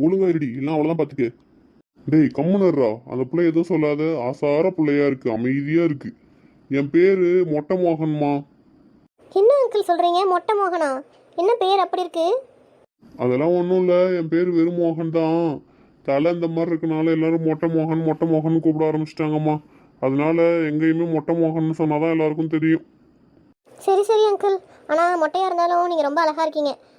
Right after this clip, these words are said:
Speaker 2: ஆன்ட்டியும் அதுக்கு மேல அழகா இருக்காங்க. நீயும் அழகாதாம்மா இருக்க.
Speaker 1: சரி, இங்கே நின்னு பேசிக்கிட்டே இருக்கலாமா? வாங்க வீட்டுக்கு போலாம்.
Speaker 2: ஓகே அங்கிள், ஆன்ட்டி, நான் அப்படியே என்னோட ரூமுக்கு கிளம்புறேன். பாய்.
Speaker 1: ஏம்மா கண்ணு வீட்டுக்கு போற? வாயேன், எங்க கூட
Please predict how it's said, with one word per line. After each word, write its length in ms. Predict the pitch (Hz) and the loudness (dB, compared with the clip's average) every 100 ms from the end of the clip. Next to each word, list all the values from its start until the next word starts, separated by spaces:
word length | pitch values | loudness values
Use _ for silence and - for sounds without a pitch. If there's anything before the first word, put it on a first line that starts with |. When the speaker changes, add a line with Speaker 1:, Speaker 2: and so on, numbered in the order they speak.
| - | -8
Speaker 2:
ஆன்ட்டியும் 360 | 277 339 370 339 | -4 -2 0 0
அதுக்கு 180 | 302 339 | 0 0
மேல 140 | 339 | 0
அழகா 180 | 311 311 | 0 -2
இருக்காங்க. 280 | 302 285 277 - _ _ _ _ _ _ - 269 | -2 -4 -4 -6 _ _ _ _ _ _ -4 0
நீயும் 280 | 339 480 453 | 4 4 4
அழகாதாம்மா 520 | 311 320 311 311 302 285 | 0 0 0 0 0 -2
இருக்க. 180 | 254 254 247 247 269 - - - - - - _ - - | -2 -2 0 0 -4 -12 -20 -20 -20 -20 -20 _ -12 -2
Speaker 1:
சரி, 180 | 165 160 156 | 0 2 0
இங்கே 180 | 170 185 | 0 0
நின்னு 180 | 175 175 | 2 0
பேசிக்கிட்டே 300 | 175 175 180 | 0 -2 0
இருக்கலாமா? 380 | 175 175 190 151 131 _ _ - | 0 0 0 -2 -6 _ _ -6
வாங்க 180 | 165 190 | -2 0
வீட்டுக்கு 260 | 180 180 160 | 0 -2 -2
போலாம். 220 | 147 135 - _ _ - _ - 302 | -2 -2 -10 _ _ -20 _ -6 -2
Speaker 2:
ஓகே 160 | 339 381 359 | 0 0 0
அங்கிள், 260 | 349 349 330 | 0 0 0
ஆன்ட்டி, 240 | 330 330 311 - - 294 | -2 -6 -8 -18 -10 -2
நான் 180 | 302 | 0
அப்படியே 240 | 294 330 349 | 2 2 2
என்னோட 240 | 320 302 294 277 277 _ 302 | 2 2 0 -2 -6 _ -2
ரூமுக்கு 280 | 349 339 302 | -2 -2 -2
கிளம்புறேன். 360 | 302 294 285 285 294 | 0 0 -2 -2 -2
பாய். 220 | 339 330 320 _ _ _ _ _ - 151 180 | 0 -2 -8 _ _ _ _ _ -6 0 2
Speaker 1:
ஏம்மா 180 | 202 190 | 2 2
கண்ணு 180 | 180 175 | 0 2
வீட்டுக்கு 260 | 175 170 160 160 | 2 0 0 2
போற? 160 | 160 175 202 170 135 - _ _ - | 2 2 2 0 -4 -10 _ _ -4
வாயேன், 300 | 156 196 185 165 | -2 0 0 2
எங்க 140 | 165 165 | 0 2
கூட 140 | 190 | 2